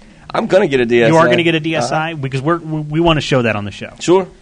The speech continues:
Speaker 2: We don't, we don't ha-, I mean, it'd be cool to take it apart, but, I mean, we don't have to, obviously.
Speaker 1: Oh, well, thank you.
Speaker 2: <laughs> But I wanna see what the rainbows look like.
Speaker 1: Yeah, me too, me too.
Speaker 2: Mm-hmm.
Speaker 1: That's why I'm getting it,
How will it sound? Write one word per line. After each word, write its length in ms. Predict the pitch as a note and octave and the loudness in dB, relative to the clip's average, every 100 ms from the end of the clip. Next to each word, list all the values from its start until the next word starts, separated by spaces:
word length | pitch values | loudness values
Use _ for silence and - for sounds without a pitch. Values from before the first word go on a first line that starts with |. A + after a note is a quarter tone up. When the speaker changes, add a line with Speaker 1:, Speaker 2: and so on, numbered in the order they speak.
| _ _ - | _ _ 0
Speaker 2:
We 120 | D#3 | 2
don't, 180 | F3 D#3+ | 2 2
we 100 | G3+ | 2
don't 140 | C#3 | 0
ha-, 200 | - D#3+ | -4 -2
I 60 | D3+ | -2
mean, 140 | B2+ | -4
it'd 140 | B2 A2+ | -6 -10
be 100 | G#2 | -10
cool 200 | - C#3 | -6 -4
to 60 | C#3+ | -4
take 180 | C3+ C3+ | -6 -6
it 80 | |
apart, 280 | A2 C#3 C3+ | -8 -6 -2
but, 100 | C3+ | 0
I 40 | A#2+ | 0
mean, 120 | A#2+ | 0
we 100 | C3 | 0
don't 140 | A#2 | -2
have 260 | A#2 G2+ - | -6 -14 -16
to, 160 | - | -20
obviously. 420 | G#2 G#2 G#2+ - C#3 | -20 -20 -16 -2 4
Speaker 1:
Oh, 60 | |
well, 140 | C3 C3 | 4 2
thank 320 | E3+ E3 B2+ | -2 -4 -10
you. 160 | F#2+ - | -14 -10
Speaker 2:
<laughs> 140 | D3 - - - - - - - - - - D#3 | -10 -10 -12 -20 -20 -20 -16 -14 -14 -14 -10 2
But 80 | |
I 160 | E3+ G3 | 4 4
wanna 160 | G#3+ D#3 | 4 2
see 140 | F3 | 2
what 100 | C#3 | 2
the 60 | B2 | 4
rainbows 440 | A#2+ A#2+ G#2+ G2 | 4 4 2 0
look 160 | G#2+ - | -4 -10
like. 220 | G2 G2 - | -14 -14 -6
Speaker 1:
Yeah, 180 | B2 C#3+ | -4 -4
me 200 | C#3+ C#3 | -4 -4
too, 260 | A#2 G2 | -4 -2
me 140 | A2 A2+ | -2 -4
too. 260 | A2+ F#2+ | -6 -10
Speaker 2:
Mm-hmm. 300 | G2+ C3 C3+ C#3+ - - - | -8 -8 -8 -10 -16 -20 -12
Speaker 1:
That's 200 | C#3 C#3 | -10 -4
why 120 | F3 | -2
I'm 80 | D#3 | -2
getting 300 | D3+ F#3 C#3+ | -2 -2 -2
it, 80 | G2 | -6